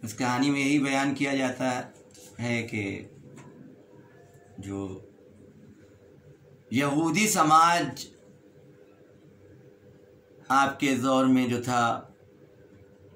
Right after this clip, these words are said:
वो जानता और पहचानता था हुजूर सल्लल्लाहु अलैहि वसल्लम की अजमत को, और यहूदी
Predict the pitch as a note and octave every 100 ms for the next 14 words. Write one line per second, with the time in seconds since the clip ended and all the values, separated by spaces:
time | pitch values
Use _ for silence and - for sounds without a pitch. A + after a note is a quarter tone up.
0 | - - - - - - - - - -
1 | - - - - A2 C3 B2+ D3 D3+ D#3
2 | G3+ G3+ F#3 F3 D#3 D#3+ D#3 D#3 F3 F#3
3 | F3+ E3+ E3+ - - - - - - -
4 | - - - - - - - - - -
5 | - - - - - - G2+ G2+ - -
6 | - - - - - - - - - -
7 | - - - - - - - C3 C3+ D#3+
8 | D#3+ D#3 D3+ D3+ D3 C#3+ C#3 C3+ C3+ C3
9 | B2+ B2+ B2+ B2+ B2+ A#2 A2+ B2 B2+ -
10 | A#2 - - - - - - - - -
11 | - - - - - - - - - -
12 | - - - B2+ C3 C#3 C3+ D3+ D#3 F3
13 | F3 E3+ D3+